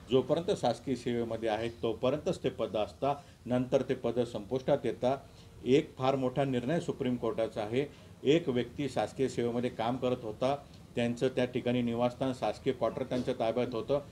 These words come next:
शासनाने सांगा रिक्त करा. त्याच्यावर सुप्रीम कोर्टाने सांगितलं तुम्ही हे क्वार्टर तर रिक्त करूच शकत नाही,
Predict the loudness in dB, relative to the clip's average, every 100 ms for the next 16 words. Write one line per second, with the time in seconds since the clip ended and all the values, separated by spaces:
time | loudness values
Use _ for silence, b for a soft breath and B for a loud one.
0 | B -2 -2 0 0 -2 -2 0 0 0
1 | 0 -2 2 2 2 -2 B B 0 2
2 | 4 4 4 0 -2 -2 0 2 2 0
3 | -2 -2 -2 -2 -2 0 2 2 2 2
4 | 0 -2 -2 -4 2 4 4 2 0 -2
5 | 0 0 0